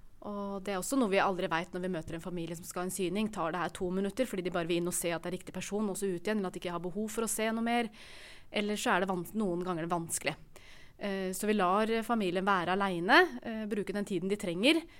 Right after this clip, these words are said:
men så kommer det til et punkt hvor vi kanskje må gå inn og s-,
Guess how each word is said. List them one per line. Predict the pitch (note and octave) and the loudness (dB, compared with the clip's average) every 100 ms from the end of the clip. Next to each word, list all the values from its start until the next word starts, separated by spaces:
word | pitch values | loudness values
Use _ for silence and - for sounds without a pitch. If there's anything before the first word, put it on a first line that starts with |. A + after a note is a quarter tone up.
| - - | -20 -12
men | G#3 | -8
så | G#3 G#3 | -4 -4
kommer | F#3+ F3 | -2 -2
det | F#3 | -2
til | A3 | -4
et | G#3+ | -4
punkt | E3+ D#3+ | -6 -4
hvor | F3+ | -6
vi | F#3 | -4
kanskje | F#3 F3+ | -4 -2
må | F#3+ | -2
gå | F#3 F3+ F3 | 0 2 4
inn | A#3+ A3 A3 - | 4 2 -4 -12
og | - | -6
s-, | F#3+ - - | -4 -4 -8